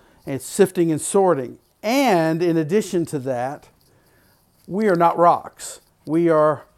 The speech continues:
human. We have emotions, we have minds, and we have thoughts. And a yes is not a yes forever, and a no is not a no forever, because there's a, a, a golden rule that says,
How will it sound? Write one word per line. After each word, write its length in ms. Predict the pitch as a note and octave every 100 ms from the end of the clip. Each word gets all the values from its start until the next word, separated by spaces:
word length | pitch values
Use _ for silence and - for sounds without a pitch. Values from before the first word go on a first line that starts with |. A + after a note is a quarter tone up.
| _ _
human. 640 | - - A3 F3 G#2 G#2+ - _ _ _
We 200 | D#3+ D#3+
have 480 | C3 D#3+ D3+ D3 C#3+
emotions, 760 | E3+ F3+ F#3+ F#3 - B2 A2+ -
we 160 | D3+
have 440 | C3 D3 C#3 C#3 B2
minds, 680 | D3 E3 F3 E3+ E3 D3 C#3
and 100 | C#3
we 160 | D3+
have 420 | C#3 C#3+ C#3 C3+
thoughts. 720 | - - F#3 D#3 - - - - _ _ - - -
And 400 | D3+ D3 D3 D3 -
a 100 | D3+
yes 580 | D3 D#3+ F3+ A3 - -
is 160 | D#3+ C#3+
not 220 | E3 D#3+
a 60 | D#3+
yes 420 | D3+ D#3+ E3+ -
forever, 640 | - E3+ F3 D#3+ F#3+ G#3+ -
and 140 | D#3
a 80 | D3
no 360 | D#3 E3 F#3 E3
is 140 | C#3
not 240 | D#3 D3+
a 80 | D3+
no 440 | C#3+ C#3+ C#3 D3 E3
forever, 640 | - D3 D3+ D3+ F3 F3 - - -
because 500 | F3+ F3 F3+ E3+ - - - -
there's 280 | E3+ E3 D#3
a, 200 | D3 C3 - _ -
a, 180 | D#3 D#3+ -
a 160 | E3 E3
golden 460 | F#3+ A3+ A3 F#3+
rule 320 | F#3+ A3 F#3+
that 340 | D#3+ D#3+ - -
says, 680 | - F#3 E3 D#3+ C#3+ -